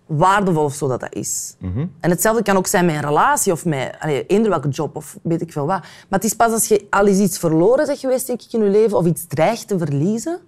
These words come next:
Speaker 2: Was dat op, op het, las je het boek voor het eerst op dat soort moment?
Speaker 1: Ik zat toen wel, dat is een paar jaar geleden, ja, ook zo een beetje op een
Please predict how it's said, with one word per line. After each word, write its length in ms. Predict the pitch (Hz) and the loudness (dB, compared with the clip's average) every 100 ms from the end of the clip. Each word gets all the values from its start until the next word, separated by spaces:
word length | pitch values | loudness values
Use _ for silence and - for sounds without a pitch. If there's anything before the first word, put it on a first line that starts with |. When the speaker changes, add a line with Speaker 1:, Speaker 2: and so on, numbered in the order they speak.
| _ | _
Speaker 2:
Was 180 | 107 131 | -2 0
dat 140 | 165 | 0
op, 160 | 156 - - _ | -2 -6 -20 _
op 140 | - 131 | -6 -4
het, 100 | 123 131 117 - | -2 0 0 0
las 220 | 117 147 - | 2 2 4
je 160 | 139 - | 4 2
het 160 | 117 - - | -4 -6 -8
boek 320 | 110 185 - | 0 0 0
voor 120 | 139 | -4
het 100 | - | 0
eerst 440 | 151 160 - - | 0 0 -4 -10
op 220 | - 123 127 | -4 -2 2
dat 120 | 165 | 2
soort 180 | 143 139 | 0 0
moment? 520 | 131 151 226 - - _ _ _ _ - - | 0 0 -2 -6 -20 _ _ _ _ -20 -6
Speaker 1:
Ik 160 | 269 - | -2 2
zat 220 | 320 320 | 0 4
toen 280 | 330 339 285 | 4 6 6
wel, 300 | 302 302 220 | 4 4 2
dat 100 | 247 | 2
is 60 | |
een 100 | 262 | 2
paar 160 | 262 254 | 0 2
jaar 140 | 262 | 2
geleden, 360 | 220 226 220 208 | 4 4 6 4
ja, 220 | 220 220 | 4 2
ook 220 | 233 - | 0 -2
zo 260 | - 247 226 | 0 2 2
een 160 | 220 | 2
beetje 240 | 220 220 233 | 0 0 -4
op 140 | 214 | -2
een 260 | 214 214 | -2 -2